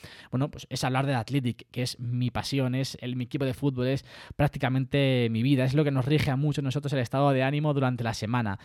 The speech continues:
Si ha ganado el Athletic, si ha empatado, si ha perdido, lo que puede ir sucediendo, lo que no puede ir sucediendo, bueno. Al fin y al cabo...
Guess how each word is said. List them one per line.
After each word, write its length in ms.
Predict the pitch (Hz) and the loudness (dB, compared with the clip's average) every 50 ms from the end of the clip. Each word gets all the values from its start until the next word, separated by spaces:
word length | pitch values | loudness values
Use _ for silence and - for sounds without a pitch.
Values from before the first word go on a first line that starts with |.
| - - - | -16 -20 -20
Si 180 | - - - 147 | -10 -4 -2 0
ha 20 | |
ganado 240 | 127 123 123 117 113 | 2 2 2 4 2
el 60 | 113 | 2
Athletic, 300 | 110 110 135 143 143 147 - | 2 0 0 -2 -2 -2 -2
si 60 | - | -2
ha 40 | 127 | -4
empatado, 360 | 120 - 117 - 139 135 131 | -2 -2 0 2 2 2 2
si 120 | - - | 2 0
ha 60 | 123 - | -2 -2
perdido, 500 | - 120 117 120 143 143 131 139 139 131 | -2 -2 0 2 2 4 4 4 4 4
lo 80 | 131 | 2
que 80 | - 113 | 0 -4
puede 240 | - 123 131 131 135 | -4 -2 0 0 0
ir 40 | |
sucediendo, 440 | 117 - 123 113 123 131 143 147 139 | 0 -2 -2 -2 0 0 0 2 2
lo 80 | 135 127 | 2 0
que 80 | - | 0
no 100 | 120 123 | -2 -2
puede 200 | 117 - 123 120 | -2 -2 -2 -2
ir 60 | 120 - | -2 -2
sucediendo, 440 | - 123 - 120 127 131 131 123 | -4 -4 -4 -2 -2 0 0 -2
bueno. 220 | 101 87 82 - - _ _ - - - - - - | -2 -2 -4 -6 -12 _ _ -20 -20 -18 -16 -6 -2
Al 100 | - 147 | 0 2
fin 120 | - 196 196 | 2 4 2
y 20 | |
al 80 | 180 143 | 4 4
cabo... 340 | - 170 170 185 190 185 | 4 6 6 6 4 2